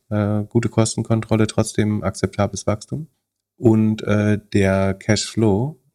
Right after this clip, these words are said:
ist auf Quartalsbasis auch das erste Mal über eine Milliarde. Ähm, also sie werden wahrscheinlich so vier, fünf Milliarden positiven Cashflow machen dieses Jahr bei,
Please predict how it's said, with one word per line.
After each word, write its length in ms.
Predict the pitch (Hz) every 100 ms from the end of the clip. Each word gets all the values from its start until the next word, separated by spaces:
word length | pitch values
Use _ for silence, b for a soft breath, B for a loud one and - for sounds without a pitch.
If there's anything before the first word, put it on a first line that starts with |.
| _
ist 240 | - -
auf 180 | - 98
Quartalsbasis 1040 | - 98 92 104 117 - 82 82 90 120 -
auch 280 | 95 95 -
das 160 | 92
erste 260 | - 95 98
Mal 140 | 90
über 160 | 95 90
eine 160 | 90
Milliarde. 480 | 90 90 50 - - _ _ _ _ _ _ _ -
Ähm, 380 | 90 87 87 -
also 200 | 90 87
sie 120 | 90
werden 180 | 92 98
wahrscheinlich 580 | 90 - 95 101 104 101
so 460 | 98 95 95 98 - _ _ _ _ _
vier, 220 | - 107
fünf 360 | - 110 104 -
Milliarden 760 | 98 95 92 92 92 92 92
positiven 500 | - 95 90 92 87
Cashflow 380 | - 92 - 87
machen 260 | 82 85 82
dieses 300 | 85 92 92
Jahr 260 | 101 143 - _ _ _ _ _
bei, 600 | - 90 92 95 98 101